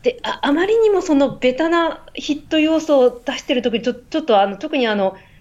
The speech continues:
登場人物の身の上話を語れるところが、走馬灯のところはなんか最初読んで結構、な-、何って感じでした。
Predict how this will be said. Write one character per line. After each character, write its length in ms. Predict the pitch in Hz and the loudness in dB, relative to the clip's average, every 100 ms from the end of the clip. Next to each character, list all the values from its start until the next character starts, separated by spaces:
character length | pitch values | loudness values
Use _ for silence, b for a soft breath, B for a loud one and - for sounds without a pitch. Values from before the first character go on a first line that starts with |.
| B - | B -6
登 200 | 320 320 | -4 0
場 160 | 359 | 0
人 180 | 359 381 | 0 0
物 180 | 349 - | 0 0
の 80 | 247 | 0
身 160 | 220 | 2
の 120 | 233 311 | 0 0
上 100 | 320 | 0
話 320 | 330 320 269 | -2 0 -2
を 60 | |
語 120 | 240 247 | -2 -2
れ 200 | 233 226 | -2 -2
る 100 | 233 | -2
と 100 | 233 | 0
こ 100 | 233 | 2
ろ 80 | |
が、 100 | 202 | 0
走 160 | 185 311 | -2 -4
馬 180 | 311 320 | -2 -2
灯 140 | 330 | -2
の 60 | 302 | -2
と 80 | 320 | 0
こ 80 | |
ろ 80 | 320 | 2
は 80 | 247 | 2
な 100 | 233 | 0
ん 40 | |
か 120 | 233 - | -2 -6
最 220 | - 311 | -6 -6
初 100 | 330 | -2
読 160 | 311 | -2
ん 40 | 302 | 0
で 80 | 262 | -2
結 260 | 294 285 | -4 -4
構、 240 | 240 214 - | 0 0 -2
な-、 160 | 269 - | -6 -2
何 240 | 269 320 | 0 0
っ 40 | 320 | 0
て 140 | 254 | -2
感 120 | 226 | -2
じ 60 | 202 | -2
で 80 | 208 | -4
し 60 | |
た。 180 | 202 | -6